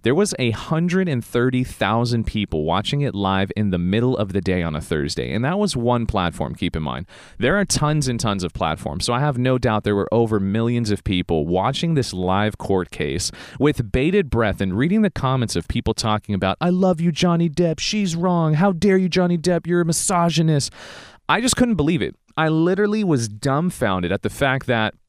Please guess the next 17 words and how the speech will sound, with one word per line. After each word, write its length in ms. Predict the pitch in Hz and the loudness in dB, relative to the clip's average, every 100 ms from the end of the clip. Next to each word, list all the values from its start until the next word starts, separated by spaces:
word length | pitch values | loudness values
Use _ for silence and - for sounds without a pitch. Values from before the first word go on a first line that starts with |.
| - | -8
this 260 | 107 180 - | 0 2 2
event 520 | 185 120 80 87 - _ _ _ _ | 2 2 0 -8 -14 _ _ _ _
that 100 | 123 | -2
has 220 | 131 120 | 0 0
nothing 480 | 123 147 202 208 240 | 0 2 2 2 -2
to 120 | 214 156 | 0 2
do 160 | 127 | 2
with 160 | 120 - - | 2 -2 -2
any 240 | 127 131 | 0 2
of 140 | 110 - | 0 -2
us 340 | 58 - - - | -4 -6 -6 -2
is 180 | 139 127 | 0 2
so 640 | - - 165 196 233 247 | 2 2 4 6 4 2
blown 440 | 127 120 135 151 165 | -4 -2 0 2 0
out 140 | 156 | 0
of 80 | 143 | 0
proportion. 760 | 110 - 104 107 - 78 87 | -2 0 0 2 0 0 -4